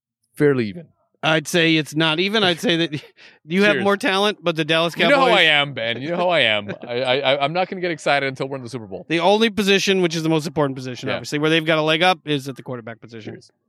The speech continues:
Speaker 2: And Aaron, you see how
Speaker 1: That
Speaker 2: that's,
Speaker 1: is
Speaker 2: you see,
Speaker 1: pretty,
Speaker 2: you
Speaker 1: that,
Speaker 2: see what they've done. You see what
Speaker 1: that
Speaker 2: that's
Speaker 1: is
Speaker 2: done
Speaker 1: a,
Speaker 2: for the Green
Speaker 1: that
Speaker 2: Bay
Speaker 1: is
Speaker 2: Packers.
Speaker 1: a very important position in
Speaker 2: Uh,
Speaker 1: football.
Speaker 2: yeah, just ask a Packer fan.
Speaker 1: Yeah.
Speaker 2: You know,
Speaker 1: Yeah.
Speaker 2: he has delusions
Speaker 1: Yeah.
Speaker 2: of intellectual grandeur.
Speaker 1: Tiny shot, tiny shot right there.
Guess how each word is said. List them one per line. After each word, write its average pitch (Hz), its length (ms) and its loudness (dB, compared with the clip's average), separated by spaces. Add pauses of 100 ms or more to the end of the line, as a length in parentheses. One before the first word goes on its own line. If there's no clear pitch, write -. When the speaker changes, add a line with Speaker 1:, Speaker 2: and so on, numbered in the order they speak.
(120)
Speaker 2:
And 147 160 -2
Aaron, 151 200 0
you 156 60 -4
see 196 120 0
how 175 140 4
Speaker 1:
That 165 160 4
Speaker 2:
that's, 294 60 -4
Speaker 1:
is 294 80 -10
Speaker 2:
you 185 80 -4
see, 415 60 0
Speaker 1:
pretty, 294 160 -4
Speaker 2:
you 202 60 0
Speaker 1:
that, 233 60 2
Speaker 2:
see 262 120 2
what 247 120 0
they've 240 140 0
done. 226 180 0
You 202 80 -8
see 247 140 -2
what 240 60 0
Speaker 1:
that 208 60 4
Speaker 2:
that's 277 120 2
Speaker 1:
is 277 60 -4
Speaker 2:
done 233 120 2
Speaker 1:
a, - 20 0
Speaker 2:
for 220 80 -2
the 214 60 -2
Green 220 140 2
Speaker 1:
that 196 80 4
Speaker 2:
Bay 220 80 4
Speaker 1:
is 269 40 -4
Speaker 2:
Packers. 214 240 0
Speaker 1:
a - 20 2
very 190 160 0
important 170 360 -8
position 143 380 -8
in 156 80 -4
Speaker 2:
Uh, - 40 -10
Speaker 1:
football. 107 380 -4 (160)
Speaker 2:
yeah, 320 120 2
just 180 160 0
ask 202 180 2
a - 40 -2
Packer 262 220 0
fan. 123 220 -4 (140)
Speaker 1:
Yeah. 123 200 -8 (1900)
Speaker 2:
You 160 140 0
know, 220 220 2 (440)
Speaker 1:
Yeah. 123 200 -4
Speaker 2:
he 196 80 4
has 185 180 4
delusions 196 600 2
Speaker 1:
Yeah. 156 80 -4
Speaker 2:
of 175 180 0
intellectual 185 600 -2
grandeur. 139 480 -8 (2250)
Speaker 1:
Tiny 123 240 -8
shot, - 240 -16
tiny 101 180 -10
shot - 200 -12
right 156 120 -18
there. - 160 -16